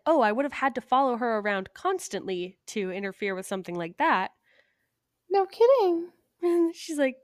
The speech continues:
Speaker 1: "Y-, apparently they don't think that's what you're supposed to do." Fast forward to
Speaker 2: <laughs>
Speaker 1: our Christmas gift exchange yesterday. What did my mother-in-law give me? A twelve pack of glitter.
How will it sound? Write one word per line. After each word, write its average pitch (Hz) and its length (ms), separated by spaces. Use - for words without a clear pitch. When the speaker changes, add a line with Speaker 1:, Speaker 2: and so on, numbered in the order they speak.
Speaker 1:
"Y-, 247 220
apparently 262 420
they 240 160
don't 208 260
think 247 160
that's 240 200
what 240 100
you're 247 140
supposed 262 380
to 240 60
do." 247 320
Fast 370 420
forward 294 340
to 311 160
Speaker 2:
<laughs> - 20
Speaker 1:
our 233 100
Christmas 254 480
gift - 280
exchange 170 460
yesterday. 151 600
What 180 260
did 190 180
my 220 100
mother-in-law 226 540
give 240 220
me? 285 300
A 214 100
twelve 202 400
pack 185 240
of - 120
glitter. 170 440